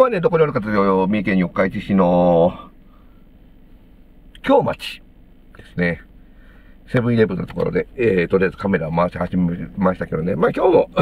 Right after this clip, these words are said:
<coughs> ちょっと連日ね、<coughs> 手軽な電話とか続いてると思いますけど、今日は何でしたっけ？えーと、完全走破シリーズっていうのをやってみようかなってことで、高速道路、え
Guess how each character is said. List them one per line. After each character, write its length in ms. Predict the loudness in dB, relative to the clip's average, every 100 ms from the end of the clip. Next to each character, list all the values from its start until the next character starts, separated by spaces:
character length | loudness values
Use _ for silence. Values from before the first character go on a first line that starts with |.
| 2 2 0
<coughs> 360 | -2 -2 -12 -2
ち 60 | 0
ょ 20 |
っ 40 |
と 120 | 2
連 340 | 0 0 -2 -6 -8
日 320 | -4 -2 0 0
ね、 260 | 0 -2 -10 -20 -20 -20 -20 -20 -20 -20 -4
<coughs> 920 | 2 2 2 -4 -10 -10 -14 -20 -4
手 100 | 0
軽 200 | 2 2
な 100 | 0
電 320 | -2 -2 -4 -10 -18 -6
話 160 | -2 -2
と 60 |
か 80 | -2
続 260 | -6 -2 -2
い 60 |
て 80 | 0
る 80 | -2
と 80 | 0
思 180 | 0 0
い 60 |
ま 80 | 0
す 100 | -2
け 120 | -4
ど、 140 | -4 -6 -12 -20 -20 -20 -20 -20 -20 -20 -20 -20 -20 -20 -20 -2
今 120 | 4
日 40 | 6
は 240 | 4 2
何 200 | 0 0
で 100 | 0
し 40 | 0
た 100 | -2
っ 20 |
け？ 200 | -4 -10 -12 -20 -20 -8 0
え 400 | 2 4 2 0
ー 0 |
と、 100 | -4
完 280 | 0 2 4
全 160 | 2
走 180 | 6 4
破 120 | 4
シ 160 | -2 -2
リ 140 | 0
ー 40 | -2
ズ 60 |
っ 20 | -4
て 60 |
い 40 | -2
う 20 |
の 40 |
を 20 |
や 60 | 0
っ 40 |
て 100 | 0
み 80 | 0
よ 80 | 2
う 40 |
か 120 | 2 -2
な 100 | -4
っ 20 |
て 80 | -8
こ 80 | -6
と 100 | -4
で、 140 | -4 -6 -20 2
高 200 | 4 4
速 160 | 2
道 160 | 4 4
路、 200 | 4 2
え 640 | 2 2 2 2 2 0